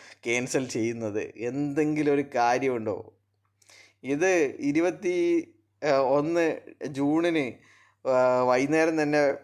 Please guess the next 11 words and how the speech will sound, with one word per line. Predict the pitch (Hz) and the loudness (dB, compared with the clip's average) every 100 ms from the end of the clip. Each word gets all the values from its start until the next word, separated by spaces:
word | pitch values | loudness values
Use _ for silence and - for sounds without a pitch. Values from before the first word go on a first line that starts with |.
| - | -8
നമ്മുടെ | 131 127 131 127 123 - | -6 0 2 2 0 -2
ഷാ | - 135 123 | -4 0 2
വക്കീൽ | 151 151 151 143 | 2 0 -2 -2
ഉണ്ടാക്കി | 123 123 131 | 0 -2 0
കൊടുത്ത | 135 120 127 120 - - | -4 -2 -2 -2 -6 -8
കള്ളാസാണ്, | 107 107 110 127 104 | -4 -2 -2 -2 -4
ഇണ്ട-, | 64 110 110 - - 117 113 - _ | -6 -8 -8 -8 -10 -10 -14 -18 _
ഇണ്ടാസാണ്. | 120 127 135 139 139 107 - _ _ - _ _ | -14 -2 0 0 -2 -8 -10 _ _ -20 _ _
രണ്ട് | 123 139 160 | -4 -2 0
പേജുള്ള | 147 143 135 135 135 | 2 0 0 -2 -2
ഇണ്ടാസ് | 113 123 131 135 | -2 -2 0 0